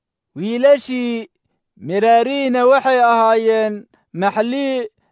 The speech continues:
iyo Mushi, oo intaas waa qolooyinkii reer Laawi iyo sidii ay reerahoodu ahaayeen. Gershoom waxaa ka soo farcamay wiilkiisii Libni, oo dhalay Yaaxaad, oo isna dhalay Samaah,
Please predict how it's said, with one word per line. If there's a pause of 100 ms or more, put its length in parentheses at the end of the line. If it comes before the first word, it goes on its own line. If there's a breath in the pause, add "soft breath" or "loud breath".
iyo
Mushi, (320)
oo
intaas
waa
qolooyinkii
reer
Laawi (300)
iyo
sidii
ay
reerahoodu
ahaayeen. (640)
Gershoom
waxaa
ka
soo
farcamay (160)
wiilkiisii
Libni, (300)
oo
dhalay
Yaaxaad, (380)
oo
isna
dhalay
Samaah,